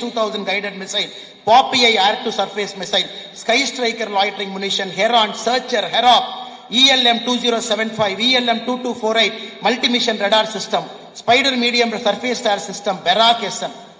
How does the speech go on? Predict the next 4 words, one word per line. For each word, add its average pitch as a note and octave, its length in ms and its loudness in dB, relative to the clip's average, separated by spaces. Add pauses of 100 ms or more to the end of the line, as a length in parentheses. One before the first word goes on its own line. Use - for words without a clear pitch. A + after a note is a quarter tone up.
(240)
இதெல்லாம் E3 680 -10 (140)
வாங்குறோம். D3 440 -6 (1900)
இது D#3 180 -14
வாங்குறனால D3 1000 -8